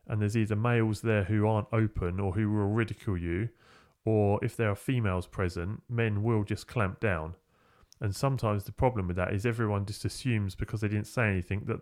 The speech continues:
everyone in the room's okay, or that no one's got any issues to address, when really they're just not gonna say it in that situation, in that space. So I don't know exactly where I'm going with the end of this, but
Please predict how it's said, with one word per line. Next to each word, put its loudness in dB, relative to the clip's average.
everyone 0
in -2
the 2
room's 0
okay, 2
or 0
that 0
no 6
one's 2
got 0
any 0
issues 0
to 0
address, -2
when 2
really 4
they're 2
just -2
not 0
gonna 0
say 2
it -2
in 0
that -2
situation, -2
in -2
that -2
space. -4
So -2
I 4
don't 4
know 6
exactly 2
where 4
I'm 2
going 2
with 2
the 0
end 2
of -2
this, -2
but 2